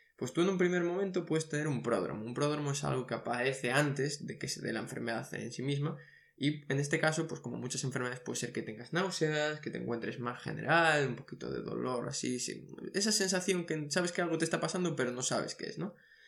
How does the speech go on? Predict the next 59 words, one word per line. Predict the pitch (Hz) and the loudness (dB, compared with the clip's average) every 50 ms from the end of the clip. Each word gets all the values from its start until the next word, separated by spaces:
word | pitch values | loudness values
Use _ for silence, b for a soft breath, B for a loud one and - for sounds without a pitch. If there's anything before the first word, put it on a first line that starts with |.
| B B B B B B | B B B B B B
Y | - 165 160 | 2 2 4
nos | 160 156 | 4 2
puede | - 180 175 165 | 4 6 6 6
advertir | 165 160 160 160 160 160 - 165 165 - | 6 6 6 6 4 6 6 4 4 4
que | 156 143 | 2 2
se | 147 - | 2 0
pueda | - 120 120 123 | 2 2 2 2
producir. | 120 - 85 107 - - 139 117 - | 2 0 0 0 2 2 2 4 4
Evidentemente, | 69 113 120 120 120 123 135 135 113 95 | 2 0 0 0 0 0 0 0 2 0
si | - - - - | 0 0 -2 -4
tú | - 120 | -4 -2
sabes | - 127 120 117 - - - - _ _ _ _ _ _ _ _ | 0 0 0 0 0 -4 -8 -14 _ _ _ _ _ _ _ _
que | - 113 | -6 0
tienes | - 113 117 - 117 | 2 2 2 2 2
migraña | 120 120 127 135 135 113 98 - - - - _ _ _ _ - | 2 4 4 6 4 4 0 -2 -4 -8 -16 _ _ _ _ -4
y | 107 113 | 0 0
sabes | - - 113 92 92 - | 2 2 2 2 0 -2
que | - - - | -2 -6 -4
cuando | 104 104 98 107 117 | -4 -4 -2 -4 -2
te | 110 110 110 | -2 -2 2
da | 117 117 117 113 | 6 6 6 6
esa | 113 - 135 127 | 6 4 2 0
sensación | - 123 120 120 117 - 120 117 | -2 -4 -4 -4 -2 0 0 2
rara | 120 131 123 110 104 | 4 4 4 4 2
es | 110 - | 0 -2
que | - | -4
te | - - | -4 -2
va | 120 | -2
a | 120 | -2
dar | 117 120 | -2 -2
una | 123 135 | -4 0
crisis, | - 147 143 143 151 160 - | 2 2 2 4 2 -2 -4
pues | - - - - - - - - _ _ _ _ _ _ | -6 -10 -10 -8 -8 -8 -10 -14 _ _ _ _ _ _
evidentemente | - 117 117 113 117 117 117 120 120 120 120 120 - - - - | -2 -2 -2 -2 -2 -2 -2 -2 0 0 0 0 -2 -2 -2 -4
sabes | - - 113 117 120 120 | -4 -2 0 0 0 0
que | - - 120 | 0 -2 -2
probablemente | 120 120 123 127 123 123 127 127 139 | 0 2 2 4 4 4 4 4 4
sea | 135 143 127 | 6 6 6
el | 123 117 120 | 6 4 4
pródromo | 135 143 139 135 120 117 117 117 117 120 | 6 6 8 8 8 6 2 2 2 0
de | 120 | 0
una | 117 110 | 0 0
migraña. | 113 117 120 139 147 139 - - | -2 0 4 4 4 4 4 0
Si | - - - | -2 -4 -6
tú | - - 127 | -4 -4 -4
no | 123 123 | -4 -2
sabes | 131 135 127 123 - | -2 0 0 0 -2
que | 127 | 0
tienes | 120 127 123 | 0 0 0
migraña, | 127 123 123 139 139 139 147 147 | 0 0 0 2 2 2 0 0
pues | 139 120 117 | 0 0 2
dirás, | 117 113 110 113 - - | 2 0 0 0 -2 -2
"Buah, | 92 - - 95 | -2 0 0 0
igual | 98 117 110 113 117 | 0 2 2 0 0
he | |
cogido | - - - - 113 107 | -2 -4 -4 -4 -4 -4
un | 95 104 | -4 -6
resfriado", | 113 - - 113 117 104 104 104 | -6 -4 -2 0 0 0 -2 -4
¿no? | 113 - - - - | -4 -6 -6 -6 -12